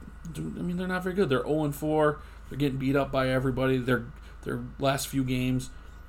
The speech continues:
losing by twenty to Boston College, eighteen to Virginia.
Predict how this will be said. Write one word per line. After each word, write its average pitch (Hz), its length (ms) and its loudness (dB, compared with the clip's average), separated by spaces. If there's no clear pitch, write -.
losing 135 300 6
by 127 140 0
twenty 151 520 0
to 143 80 4
Boston 131 520 2
College, 131 540 2
eighteen 147 460 -2
to 139 60 2
Virginia. 131 640 2